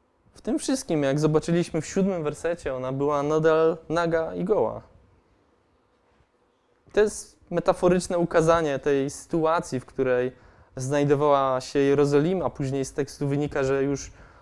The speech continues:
dłużej taka naga i goła nie była, bo dzięki Bożym zasobom wzrosła, dzięki Bożym zasobom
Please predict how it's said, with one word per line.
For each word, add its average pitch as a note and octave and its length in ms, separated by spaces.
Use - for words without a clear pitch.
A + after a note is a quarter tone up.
dłużej C#3+ 400
taka C#3+ 300
naga D3+ 360
i D3 100
goła D3+ 260
nie D3+ 120
była, F#3+ 320
bo B2+ 300
dzięki D3 400
Bożym D#3+ 460
zasobom B2+ 640
wzrosła, C3 680
dzięki B2+ 320
Bożym D#3 380
zasobom C#3+ 640